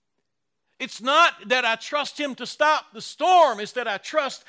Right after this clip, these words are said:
that I have his presence in the storm. Our greater usefulness is not seen in God making everything go our way,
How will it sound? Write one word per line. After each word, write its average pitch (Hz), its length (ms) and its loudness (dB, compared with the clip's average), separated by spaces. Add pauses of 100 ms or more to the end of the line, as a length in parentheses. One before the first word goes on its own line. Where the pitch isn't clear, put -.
(140)
that 247 100 0
I 226 100 2
have 220 220 0
his 226 160 -12
presence 247 600 -10
in 370 260 0
the 269 100 -8
storm. 156 380 -12 (4000)
Our 185 200 0
greater 202 400 -8
usefulness 151 580 -16
is 139 140 -20
not 160 200 -16
seen 165 280 -16
in 143 100 -18
God 147 240 -12
making 147 340 -16
everything 143 380 -16
go 127 160 -14
our 113 160 -12
way, 120 400 -14